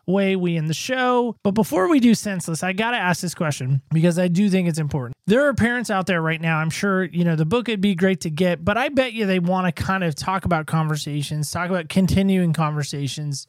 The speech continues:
What's the best way, or how should parents reach out to you if they have questions that maybe they have before they get the book? Maybe they wanna have some consultation, like, "Hey,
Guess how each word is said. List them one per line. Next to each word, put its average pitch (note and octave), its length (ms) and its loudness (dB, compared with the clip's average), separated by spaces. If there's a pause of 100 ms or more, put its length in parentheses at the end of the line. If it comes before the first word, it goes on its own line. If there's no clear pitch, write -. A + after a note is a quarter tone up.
What's A3 380 -2
the - 100 -6
best F#3 480 -4
way, E3 540 0
or B2+ 140 -4
how F#3 280 0
should F#3 300 -2
parents D#3+ 420 -2
reach D3+ 220 -4
out C#3+ 160 -2
to - 100 -6
you D3 80 0
if C#3+ 80 -4
they E3 120 -2
have D3 160 -4
questions F3 840 0
that D3 140 -4
maybe F3+ 260 0
they F3 240 -2
have F3+ 440 -2
before G3 260 2
they A#3 100 2
get A3 200 -2
the A3+ 80 -2
book? E3 260 -4
Maybe F3 160 -2
they F#3 140 0
wanna F#3 200 0
have F3+ 220 -4
some E3+ 140 -6
consultation, F3+ 840 -4
like, C3+ 220 -8
"Hey, G#3 360 -4